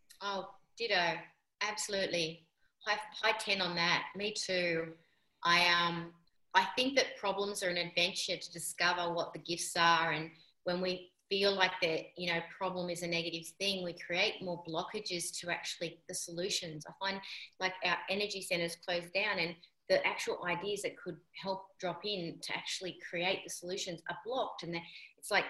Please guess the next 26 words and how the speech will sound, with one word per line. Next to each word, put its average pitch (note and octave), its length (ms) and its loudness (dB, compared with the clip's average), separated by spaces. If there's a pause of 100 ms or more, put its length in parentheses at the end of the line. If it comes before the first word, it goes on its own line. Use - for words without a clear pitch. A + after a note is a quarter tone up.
(120)
you G3+ 100 -2
know, F3+ 200 2
spirit A3 340 -2
can't F3+ 200 2
get E3 100 6
in, F#3+ 320 0
can't G#3 240 -2
communicate F3+ 560 -4
with F3+ 140 -4
us. - 200 -4
We, E3+ 220 -8
you F#3 100 -4
know, E3+ 180 2 (100)
we're F3 80 -2
just - 240 -8 (120)
not G3 300 -2
listening. F3+ 400 -4
We're F3 60 -4
not F3+ 180 -2
interested G3 580 -4
because - 240 -12
we're F3 160 -4
too G3+ 140 -4
busy F3 260 -6
making G3 320 -2
up F3 60 -2